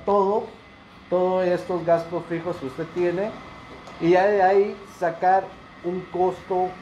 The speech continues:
real del producto. De ahí usted puede analizar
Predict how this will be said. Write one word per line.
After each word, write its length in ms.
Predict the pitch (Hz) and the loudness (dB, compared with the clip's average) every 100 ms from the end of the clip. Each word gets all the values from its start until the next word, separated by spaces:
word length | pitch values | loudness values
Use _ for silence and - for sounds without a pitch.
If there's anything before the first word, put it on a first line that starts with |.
| - - 131 | -20 -16 -6
real 360 | 131 131 143 | -2 0 0
del 140 | 143 139 | -2 -6
producto. 520 | 135 127 123 113 - - - | -4 -6 -6 -6 -4 -4 -6
De 80 | 120 | -4
ahí 160 | 131 | -2
usted 260 | 151 143 151 | -2 0 -4
puede 380 | 156 156 160 165 - 127 | 2 4 4 0 -8 -8
analizar 720 | 127 127 135 135 175 190 | -6 -4 -4 -2 2 2